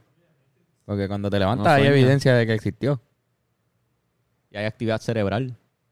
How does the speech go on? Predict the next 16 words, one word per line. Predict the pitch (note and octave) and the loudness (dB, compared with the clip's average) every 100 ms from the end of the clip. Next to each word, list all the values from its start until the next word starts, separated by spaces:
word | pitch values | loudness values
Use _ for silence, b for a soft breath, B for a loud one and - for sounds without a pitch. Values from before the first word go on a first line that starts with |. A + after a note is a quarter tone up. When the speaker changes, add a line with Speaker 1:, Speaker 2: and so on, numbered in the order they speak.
| _ - | _ -20
Speaker 2:
Mientras | G#2 - | -18 -4
Speaker 1:
Hay | F#2+ | -2
Speaker 2:
estás | G2+ | 0
Speaker 1:
actividad | A2 G#2 | 2 2
Speaker 2:
durmiendo. | G2+ G#2+ | 4 4
Speaker 1:
cerebral, | G2 G#2+ C#3 | 4 2 0
uno | A#2+ A#2 | 0 -2
sueña, | A2 G#2 C3 D3+ A2+ | -2 -2 -2 -2 -2
uno. | G2 G#2+ F2+ - _ _ _ _ _ _ _ _ _ _ _ _ _ | 0 -2 -4 -10 _ _ _ _ _ _ _ _ _ _ _ _ _
Pero | F#2 F2 | -4 -2
pues, | G#2 C4 | -2 -2
no | F3 | -4
estuviste | - D4+ C#4+ F3+ | -4 -4 -4 -2
ahí. | D#3 D#3 _ _ _ _ _ _ _ _ _ _ _ _ _ D3+ C#3+ C#3 E3+ F3 _ _ _ _ _ D#3+ D#3 _ _ _ _ _ _ _ D#3 | -2 -4 _ _ _ _ _ _ _ _ _ _ _ _ _ _ _ _ _ _ _ _ _ _ _ _ _ _ _ _ _ _ _ _ _
Perdón. | G#2+ C3 | 0 0
Speaker 2:
I-, | G2+ | 0